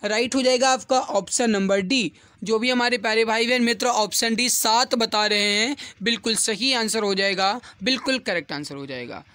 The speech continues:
गुरुत्वाकर्षण का सिद्धांत जो है ये किसने दिया? मेरे प्यारे भाई, अगर आपको मेहनत अच्छी लग रही है तो प्लीज़ लाइक ज़रूर कर दीजिए। और ये जब क्लास आपकी ख़त्म हो जाएगी तब आप गाइस ऑफलाइन कमेंट में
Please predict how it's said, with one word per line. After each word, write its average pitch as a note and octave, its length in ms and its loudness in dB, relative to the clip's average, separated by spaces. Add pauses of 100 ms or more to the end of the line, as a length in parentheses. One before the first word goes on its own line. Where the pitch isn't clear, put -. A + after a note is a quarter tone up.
(220)
गुरुत्वाकर्षण C4 540 0
का D4 100 2
सिद्धांत B3 540 0
जो A#3+ 260 2
है G#3+ 300 0 (240)
ये B3+ 240 2
किसने - 380 -2
दिया? E3 240 -2
मेरे G3 260 0
प्यारे A#3 240 0
भाई, B3+ 220 2
अगर A#3 360 0 (240)
आपको F3 320 -2
मेहनत G#3+ 360 0
अच्छी G#3+ 220 -2
लग A3 140 0
रही G3 200 -2
है A#3+ 160 -2 (200)
तो G#3 80 -8
प्लीज़ A#3 360 -2
लाइक G3 300 -2
ज़रूर F#3 240 -4
कर F#3 120 -4
दीजिए। E3 340 -4 (340)
और B3+ 220 2
ये D4 100 2
जब C#4 140 0
क्लास A#3+ 320 0
आपकी B3 280 -2
ख़त्म A#3+ 280 -2
हो G#3 120 0
जाएगी G3+ 320 0
तब A#3 200 -4
आप A3+ 80 -2
गाइस B3+ 320 0
ऑफलाइन A#3 480 0
कमेंट A#3 420 -2
में A3+ 220 0